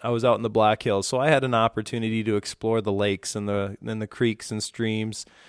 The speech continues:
and, uh, the backcountry wilderness areas of the Black Hills. And it's probably my favorite place on the planet. And I've been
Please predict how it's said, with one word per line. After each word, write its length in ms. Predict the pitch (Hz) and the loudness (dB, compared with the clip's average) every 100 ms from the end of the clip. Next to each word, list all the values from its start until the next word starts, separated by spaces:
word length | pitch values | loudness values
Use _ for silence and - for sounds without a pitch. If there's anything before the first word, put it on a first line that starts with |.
| - _ | -20 _
and, 380 | 120 120 113 110 | 0 2 2 2
uh, 400 | 110 107 104 101 98 | 4 4 4 2 -2
the 340 | 110 107 107 | -2 -2 -2
backcountry 680 | 101 117 - - 123 - 110 | 0 2 2 -2 -6 -2 0
wilderness 520 | 101 107 113 104 98 | 2 0 0 -2 -2
areas 300 | 107 107 104 | 2 2 2
of 60 | 101 | -2
the 80 | 101 | -2
Black 320 | 101 98 - | 0 0 0
Hills. 440 | 110 95 95 95 - | -2 0 -2 -4 -6
And 240 | 110 104 | -6 -6
it's 140 | 95 | -10
probably 500 | - 139 127 131 123 | -4 2 4 4 2
my 200 | 120 110 | 2 0
favorite 360 | 107 117 117 110 | 2 2 2 2
place 320 | 110 113 107 | 0 0 0
on 120 | 113 | -2
the 60 | 104 | -2
planet. 420 | - 107 113 123 - | -2 -2 0 -2 -2
And 120 | 113 | -2
I've 160 | 113 | 0
been 260 | 113 120 | 0 -2